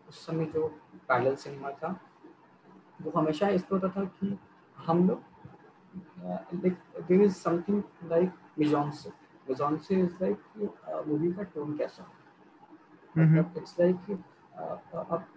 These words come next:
Speaker 1: कुछ चीज़ें होती हैं कि, अ, कितनी ड्रामेटिक है, कितनी थिएट्रिकल है और कितनी रियलिस्टिक है।
Speaker 2: हम्म।
Speaker 1: अब, अ, अ,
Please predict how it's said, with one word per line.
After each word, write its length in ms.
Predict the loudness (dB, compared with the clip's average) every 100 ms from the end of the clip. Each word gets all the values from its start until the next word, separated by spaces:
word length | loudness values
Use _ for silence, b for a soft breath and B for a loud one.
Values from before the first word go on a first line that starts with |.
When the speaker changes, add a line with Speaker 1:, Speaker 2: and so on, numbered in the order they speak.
| -6
Speaker 1:
कुछ 120 | -6
चीज़ें 340 | -6 -4 2
होती 300 | 2 0 0
हैं 260 | 0 0 -2
कि, 520 | -4 -2 0 0 -2 -6 -20 -16
अ, 320 | -12 -10 -12 _ -20 -20 -8
कितनी 260 | -4 2 2
ड्रामेटिक 500 | 2 -2 -2 -2 -4 -2
है, 60 |
कितनी 260 | -6 -4 -6
थिएट्रिकल 540 | -2 -2 -2 -2 -2
है 100 | -2
और 200 | -4 -8 -8
कितनी 240 | -4 -2
रियलिस्टिक 460 | 0 -2 -4 -8 -8
है। 240 | -10 -20 -20 -20 _ -20 -20 -20 -6 2
Speaker 2:
हम्म। 200 | 4 4 0 -10 -20 -20 -4
Speaker 1:
अब, 100 | -2 -2 -10 -8
अ, 60 |
अ, 460 | -6 -4 -8 -8